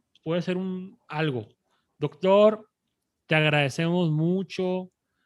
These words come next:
tu tiempo. Este, n-, n-, decidimos cambiarnos a esta otra opción por esto y esto y esto. Nos quedamos con estas dudas que tú como quiera intentaste muy amablemente resolver.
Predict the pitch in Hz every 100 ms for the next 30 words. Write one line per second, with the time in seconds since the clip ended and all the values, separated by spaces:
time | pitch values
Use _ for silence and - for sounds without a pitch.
0 | _ - 139 135 - 151 165 175 160 165
1 | 160 170 - _ _ _ - 143 131 -
2 | 135 131 127 - 135 143 165 160 _ _
3 | - 135 147 160 127 147 156 165 156 143
4 | 151 151 151 160 151 156 - 156 151 156
5 | 151 139 139 156 147 - 135 139 160 -
6 | 156 143 - 139 135 143 147 139 - 135
7 | 123 143 139 - 127 131 139 131 135 135
8 | 131 123 123 123 139 123 131 131 131 131
9 | 131 127 131 120 120 123 170 170 170